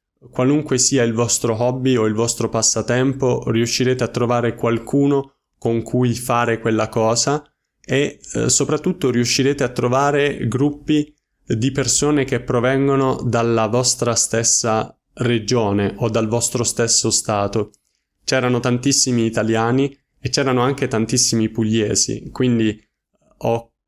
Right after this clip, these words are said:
ho sentito, ma ho anche conosciuto, eh, tante persone che, eh, venivano dallo stesso posto, eh, da cui venivo io, e, ed è molto bello, eh,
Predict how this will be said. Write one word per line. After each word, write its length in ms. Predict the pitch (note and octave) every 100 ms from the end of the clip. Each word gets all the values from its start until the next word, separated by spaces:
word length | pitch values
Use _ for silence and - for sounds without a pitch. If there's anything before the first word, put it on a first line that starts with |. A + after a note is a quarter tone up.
| _ _ _
ho 180 | - B2+
sentito, 800 | A2 - B2+ C3 B2+ E3 E3 D3
ma 140 | A#2+ A2+
ho 40 |
anche 320 | B2+ D#3 D#3
conosciuto, 920 | C#3 B2+ B2 A2+ - D#3 A#2 A2 G2+ G2+ _ _ _
eh, 160 | A#2 G#2
tante 340 | C3+ C3+ C#3
persone 880 | C3 B2 - - B2+ C3+ C#3+ C#3+ _ _ _ _
che, 220 | - A#2+
eh, 1300 | - - _ _ _ _ _ _ _ _ _ _ - G#2
venivano 440 | A#2+ B2+ C3 A2+
dallo 300 | A2 A2+ A2+
stesso 480 | A2 - C3 - B2
posto, 800 | A#2+ A#2 - - B2 B2+ B2+ _ _ _
eh, 340 | - G#2+ G#2 G#2
da 260 | - A#2+ A2
cui 220 | - A#2+
venivo 400 | G#2+ A2 G#2+ G#2+
io, 320 | G#2 A#2+ D3 - _ _ _ _ _
e, 240 | - A#2 -
ed 200 | A#2+ A#2+
è 40 |
molto 360 | B2 C#3+ C3+ B2
bello, 680 | A#2 A2+ A#2 B2 B2 B2 _ _ -
eh, 400 | A#2 A2+ -